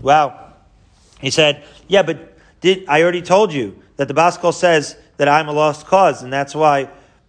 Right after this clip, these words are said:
So, takve alei leveis medrash. So guess what? Reb Meir just couldn't handle it. What's happening? My, <laughs> like, he sees that, he sees the Pintel Yid, right? He sees that he's this tortured soul, Acher. So he grabs him and brings him into Beis Medrash.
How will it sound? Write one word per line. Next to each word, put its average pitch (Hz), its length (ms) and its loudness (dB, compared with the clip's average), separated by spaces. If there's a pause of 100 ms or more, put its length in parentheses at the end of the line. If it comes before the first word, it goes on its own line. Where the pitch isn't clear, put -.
(140)
So, 139 440 -2 (340)
takve 190 320 0
alei 170 260 2
leveis 151 320 -2
medrash. 156 260 -6
So 127 140 -14
guess 151 240 -4
what? 151 460 -4 (240)
Reb 139 140 -4
Meir 185 200 0
just 156 180 -12
couldn't 233 200 0
handle 254 380 -2
it. 156 300 -10
What's 220 180 -6
happening? 202 580 -2 (480)
My, 170 220 -2
<laughs> - 580 -10
like, 175 200 0
he 175 100 -6
sees 247 400 -6
that, 185 300 -2 (340)
he 190 240 -4
sees 269 340 -4
the 214 120 -8
Pintel 202 380 -4
Yid, 202 300 0
right? 175 320 2 (240)
He 185 120 -6
sees 240 580 -6 (180)
that 175 340 2
he's 175 200 -4
this 180 240 -6
tortured 208 420 -6
soul, 269 320 0
Acher. 151 420 0 (140)
So 185 140 -8
he 180 40 -6
grabs 202 400 0
him 185 100 -10
and 180 120 -12
brings 214 240 -6
him 233 80 -10
into 214 140 -8
Beis 202 260 -4
Medrash. 226 540 -4